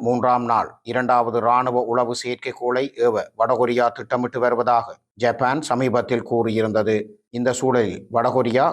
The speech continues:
ஏவுகணை சோதனை நடத்தியுள்ளதாக தகவல் வெளியாகியிருந்தது. இதனிடையே வடகொரியா ஏவிய ஏவுகணைகள் கடலில் விழுந்துள்ளதாக தென்கொரியா தெரிவித்திருந்தது. இந்நிலையிலேயே வடகொரியா புதிய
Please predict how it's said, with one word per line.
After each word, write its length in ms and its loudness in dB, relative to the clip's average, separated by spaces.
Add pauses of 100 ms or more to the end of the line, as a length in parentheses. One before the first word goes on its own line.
(120)
ஏவுகணை 380 0 (100)
சோதனை 400 0
நடத்தியுள்ளதாக 840 0 (180)
தகவல் 400 0
வெளியாகியிருந்தது. 840 0 (360)
இதனிடையே 440 2 (140)
வடகொரியா 500 2 (220)
ஏவிய 240 0 (180)
ஏவுகணைகள் 500 -2 (160)
கடலில் 380 0
விழுந்துள்ளதாக 800 0
தென்கொரியா 460 0 (120)
தெரிவித்திருந்தது. 680 -6 (340)
இந்நிலையிலேயே 720 2 (180)
வடகொரியா 500 2 (140)
புதிய 260 -4